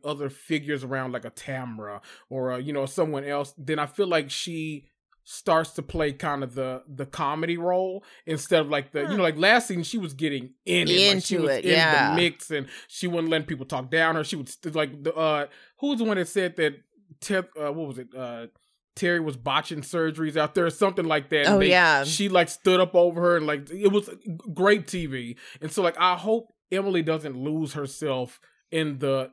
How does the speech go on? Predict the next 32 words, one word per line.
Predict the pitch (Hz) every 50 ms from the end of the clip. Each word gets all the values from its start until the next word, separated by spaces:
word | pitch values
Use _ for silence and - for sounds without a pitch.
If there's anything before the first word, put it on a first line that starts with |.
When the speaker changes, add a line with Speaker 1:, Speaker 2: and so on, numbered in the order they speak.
| _
Speaker 1:
Tamra | - - - 180 151 147 147 147 139 131
is | 131 123
back | 120 120 147 131 135 135 -
of | 135 110 117
it | 113
all. | 117 110 104 104 113
I'm | 127 139 135
a | 147
little | 156 156 147
nervous, | 147 143 143 139 135 127 131 131
but | _ - 131 123 110 _ _ _ _ _ _ - _ _ _
we'll | - 107 127 135
see | 127 - - 143
how | 139 123 120
it | 117
plays | - 135 120 113 104 101
out. | 110 98 104 104
I | 104
don't | 107 110 110
know. | 107 98 101 104
She | - - 180
was | 170 156 143 131
Speaker 2:
I | 240 247
know | 254 277 277
Speaker 1:
she | 269 254
Speaker 2:
what | 196 214
you | 214
mean. | 202 202 208 190 170 165 190 180 _ _ - _ _ _ -
Speaker 1:
Yeah, | 147 147 143 139 127 131
Emily | 160 170 185 196 196
was | 185 165 -
kinda, | - 175 160 151 143 143 151 156 151